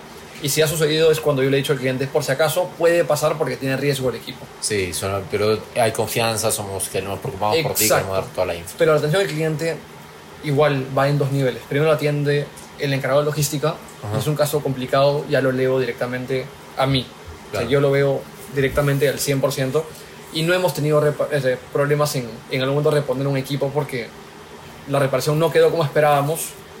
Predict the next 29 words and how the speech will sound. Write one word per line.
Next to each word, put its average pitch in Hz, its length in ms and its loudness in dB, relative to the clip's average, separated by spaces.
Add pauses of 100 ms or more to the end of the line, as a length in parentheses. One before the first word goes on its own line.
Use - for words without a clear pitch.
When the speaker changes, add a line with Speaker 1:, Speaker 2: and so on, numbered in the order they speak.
(120)
Speaker 1:
El - 60 -10
cliente 143 200 -2
no 151 80 2
estuvo 156 200 2
satisfecho 151 540 2
y 151 220 -2
hemos 139 180 -2
tenido 127 220 -4
que - 40 -6
comprar 127 220 -2
un 135 60 0
equipo 127 240 -4
nuevo 135 260 2
y 147 40 0
se - 80 -6
lo 123 80 0
hemos 117 140 -6
dado. 127 220 0
O - 40 -12
sea, - 180 -8 (260)
Speaker 2:
Claro. 95 180 -6 (100)
Speaker 1:
hasta 139 280 0
ese 151 160 2
nivel 151 260 4
hemos 151 220 2
llegado 127 520 2
y 151 80 -4
llegamos 131 680 0
como, 120 220 -6